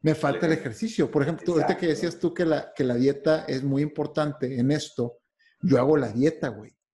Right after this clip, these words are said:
Speaker 1: Yo
Speaker 2: Sí,
Speaker 1: tengo un año y ya casi voy para dos años haciendo fasting, güey. Hago el
Speaker 2: Sí.
Speaker 1: dieciséis ocho todos los días, güey.
Speaker 2: Sí, sí, sí. Muy bueno,
Speaker 1: Y
Speaker 2: interesante.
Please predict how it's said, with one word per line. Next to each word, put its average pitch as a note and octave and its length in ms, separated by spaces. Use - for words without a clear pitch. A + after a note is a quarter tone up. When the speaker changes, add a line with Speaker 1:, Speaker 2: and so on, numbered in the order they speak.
Speaker 1:
Yo B2+ 120
Speaker 2:
Sí, G#2+ 80
Speaker 1:
tengo C#3 580
un C#3 200
año C#3+ 220
y C#3+ 320
ya C3 220
casi D3 280
voy C#3+ 160
para C#3+ 180
dos C3+ 220
años C#3 240
haciendo B2+ 260
fasting, C#3 500
güey. - 120
Hago B2 200
el C3+ 80
Speaker 2:
Sí. C3+ 60
Speaker 1:
dieciséis A#2+ 420
ocho D#3 260
todos B2+ 160
los A#2+ 160
días, C3 300
güey. G2+ 260
Speaker 2:
Sí, G2 100
sí, - 40
sí. G3 80
Muy C#3+ 120
bueno, B2+ 200
Speaker 1:
Y B2+ 40
Speaker 2:
interesante. G#2 580